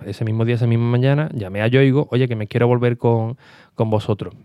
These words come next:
Y automáticamente, pues Vodafone te llama por teléfono, bueno, te envían un, un, un mensaje, aunque bueno, Pe-, Pedro Serraima de,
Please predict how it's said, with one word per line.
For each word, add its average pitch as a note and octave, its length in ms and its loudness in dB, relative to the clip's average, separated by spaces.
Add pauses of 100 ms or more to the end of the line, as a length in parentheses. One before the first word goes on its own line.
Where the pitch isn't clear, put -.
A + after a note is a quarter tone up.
(140)
Y A2 80 -10
automáticamente, A#2+ 800 -2
pues F#2+ 160 -6
Vodafone G#2 400 -8
te G#2+ 120 -6
llama G#2+ 460 -6
por A2+ 160 -4
teléfono, D#3 460 0 (480)
bueno, G#2+ 260 -12
te F#2+ 80 -14
envían G2+ 240 -4
un, G#2+ 460 -2
un, A2 260 -8
un A#2 220 -4
mensaje, D3+ 580 -2 (760)
aunque A2 220 -6
bueno, B2+ 160 0
Pe-, A2 240 -6
Pedro A#2 360 -2
Serraima A#2+ 500 -2
de, A#2 160 0